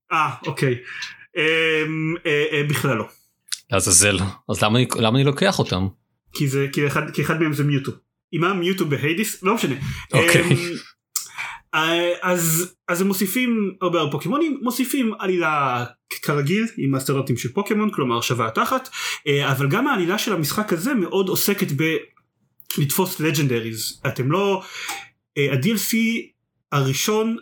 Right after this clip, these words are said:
Speaker 1: עסק בזה שאתם מגיעים לאיזשהו אי ומשתתפים שם בתחרויות באיזשהו דוג'ו ביזארי, והכל במקום, בשביל להשיג לג'נדרי אחד חדש, הוא הלג'נדרי של ה-D L C הראשון. הם, אה, קלטו כנראה שזה לא כזה כיף,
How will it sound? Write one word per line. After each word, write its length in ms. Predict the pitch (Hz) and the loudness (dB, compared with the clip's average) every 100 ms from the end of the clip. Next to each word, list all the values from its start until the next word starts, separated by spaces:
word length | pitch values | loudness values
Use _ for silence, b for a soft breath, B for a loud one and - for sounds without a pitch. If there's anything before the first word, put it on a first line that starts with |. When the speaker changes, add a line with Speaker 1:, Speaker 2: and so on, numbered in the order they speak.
| - | -6
Speaker 1:
עסק 340 | - - 180 | -2 0 0
בזה 220 | 165 143 175 | 0 -2 0
שאתם 200 | - 156 | 0 0
מגיעים 520 | 135 131 143 160 151 | 0 -2 0 0 0
לאיזשהו 640 | 131 131 127 - 139 - | 2 0 0 -2 -2 -2
אי 140 | 269 269 | -2 0
ומשתתפים 1080 | 147 139 143 - 143 139 139 139 143 - 196 | 0 0 0 0 0 2 2 0 -2 0 0
שם 180 | 208 175 | 0 0
בתחרויות 520 | 143 135 139 160 175 | 0 0 2 0 0
באיזשהו 460 | 151 135 131 135 | -2 0 0 0
דוג'ו 560 | 123 143 147 135 127 120 | 0 0 0 0 0 0
ביזארי, 500 | 117 113 127 139 202 - | -2 0 0 0 0 0
והכל 240 | 131 175 | 0 2
במקום, 320 | 165 - 160 143 | 0 0 0 0
בשביל 240 | 139 147 | 0 0
להשיג 340 | 135 - 151 | 0 0 0
לג'נדרי 520 | 131 156 147 139 123 123 | 0 2 2 2 2 0
אחד 220 | - 175 | 0 0
חדש, 480 | - 131 196 196 - | 0 0 0 -2 -2
הוא 160 | 170 | 0
הלג'נדרי 480 | 139 147 151 143 139 | 2 0 0 0 0
של 120 | 139 | 0
ה-D 80 | 117 | 0
L 240 | 127 117 | 0 0
C 40 | 120 | 0
הראשון. 380 | 117 - 113 101 - _ B - - | 0 0 -2 -6 -14 _ B -16 -6
הם, 280 | 143 135 135 | -2 0 2
אה, 240 | 131 131 127 | 0 0 0
קלטו 300 | 151 139 247 | 0 0 -2
כנראה 260 | 247 202 | 0 0
שזה 260 | - 135 135 | 0 -2 0
לא 180 | 131 175 | 0 0
כזה 240 | 180 143 | 0 0
כיף, 540 | 143 135 185 - - | 0 0 0 0 -2